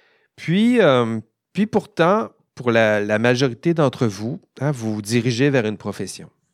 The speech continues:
Donc, ça, c'est intéressant aussi. Vous la connaissez mal.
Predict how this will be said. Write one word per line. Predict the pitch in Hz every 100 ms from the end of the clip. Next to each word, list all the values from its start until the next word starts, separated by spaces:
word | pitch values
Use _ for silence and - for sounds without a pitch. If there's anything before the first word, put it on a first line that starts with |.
| _ _ _ _ _ _
Donc, | - 95 -
ça, | - - 131
c'est | - 123
intéressant | 113 110 107 123
aussi. | 107 - 117 147 - _ _ _ _ _
Vous | 113 107
la | 101
connaissez | - 175 196 175 185
mal. | 139 127 147 170 175 180